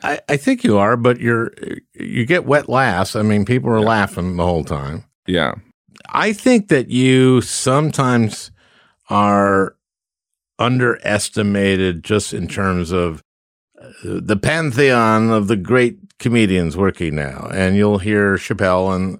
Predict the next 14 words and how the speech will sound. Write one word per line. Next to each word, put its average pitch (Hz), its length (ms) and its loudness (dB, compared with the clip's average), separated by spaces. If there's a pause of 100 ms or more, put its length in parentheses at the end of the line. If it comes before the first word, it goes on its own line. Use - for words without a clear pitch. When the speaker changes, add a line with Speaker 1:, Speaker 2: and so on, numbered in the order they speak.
Speaker 1:
uh, 92 220 -10 (120)
who's 92 340 -6 (180)
great, 87 280 -2
and, 90 220 -4 (520)
uh, 90 280 -6
all, 185 220 0
there's 101 500 -4
a - 80 -10
lot 147 260 0
of 87 120 -6
great 87 240 0 (180)
comedians. 78 600 -4 (380)
But 120 220 0
because, 160 960 0